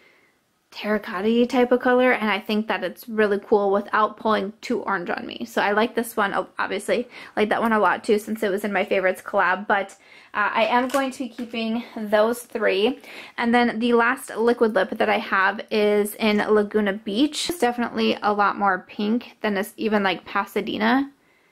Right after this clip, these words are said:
You know, I, I really do like Laguna Beach, but I don't wear, I don't know, I just feel like I don't wear those pinks as much. I, I tend, again,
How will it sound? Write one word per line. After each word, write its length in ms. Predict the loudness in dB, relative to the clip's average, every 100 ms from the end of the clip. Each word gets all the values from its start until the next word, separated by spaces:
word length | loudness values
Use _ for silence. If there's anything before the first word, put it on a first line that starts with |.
| _ _ _ -2
You 100 | 0
know, 100 | 2
I, 280 | 2 0 -2 _ _ _
I 60 | -2
really 300 | 2 4 2
do 200 | 0 -4
like 260 | -6 -4 -2
Laguna 340 | 0 4 4
Beach, 520 | 4 2 0 -4 -12 -16 _ _ _ _ _ _ _ _ _ _ _ _ _
but 300 | -2 0 -2 -2
I 40 |
don't 240 | 2 2
wear, 400 | 4 4 4 2 -4 -18 -8
I 80 | 0
don't 140 | 2
know, 80 | 4
I 80 | 2
just 160 | 0
feel 80 | 0
like 100 | 2
I 40 |
don't 180 | 2 2
wear 120 | 0
those 220 | 2 0 -2
pinks 320 | -4 -4 -4
as 160 | -6
much. 200 | -6 -4
I, 180 | -2 -4 -4
I 100 | -8
tend, 240 | -6 -2
again, 320 | 0 0 -2